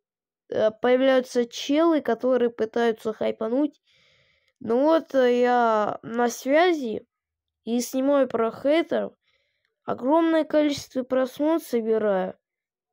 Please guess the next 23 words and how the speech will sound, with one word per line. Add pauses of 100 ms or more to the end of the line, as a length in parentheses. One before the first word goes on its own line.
(580)
И
сейчас
одна
и
та
же
песня. (1400)
Вот,
канал
«Крутой
Геймер».
Ну,
неправильно
написано
же,
я
обратил
внимание. (480)
Нет
подписчиков. (480)
Красный
Шурик
четыре.